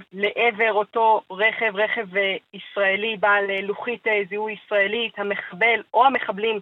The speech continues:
שביצעו את הפיגוע הזה נמלטו, וכרגע כוחות צה"ל קודם כל פתחו במצוד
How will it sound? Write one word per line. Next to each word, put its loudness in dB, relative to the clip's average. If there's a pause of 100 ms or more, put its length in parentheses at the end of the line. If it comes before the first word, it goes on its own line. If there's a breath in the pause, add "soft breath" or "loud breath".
(240 loud breath)
שביצעו -6 (240 loud breath)
את -8
הפיגוע 4
הזה 2
נמלטו, -2
וכרגע 2 (300 loud breath)
כוחות -2 (180)
צה"ל 6 (300 loud breath)
קודם 0
כל 0
פתחו -2 (180)
במצוד 0